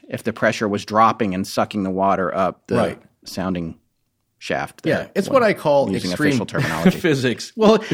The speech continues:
Speaker 2: th-, yeah, it's not official, and neither is, is my explanation here. But strange things happen. We were talking about this just earlier today, though. Force equals mass times acceleration. So when you have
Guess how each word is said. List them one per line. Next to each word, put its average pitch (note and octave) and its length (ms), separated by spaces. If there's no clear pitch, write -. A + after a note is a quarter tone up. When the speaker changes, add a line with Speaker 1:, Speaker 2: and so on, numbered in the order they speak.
Speaker 2:
th-, D#3+ 120
yeah, E3 140
it's C#3 140
not F3 140
official, B2 500
and B2+ 100
neither C3+ 300
is, G#2 260
is G2 180
my F#2+ 160
explanation F2+ 600
here. D#2+ 160
But F#2+ 200
strange F#3+ 460
things D#3 240
happen. B2+ 380
We G#3 100
were C#4+ 120
talking F#3 340
about C#3 240
this A#2+ 160
just A#2 240
earlier D3 280
today, G#2 680
though. - 420
Force A3+ 360
equals D#3 340
mass C3+ 300
times A2+ 400
acceleration. F2 640
So - 180
when A#2 200
you C3 140
have D#3 500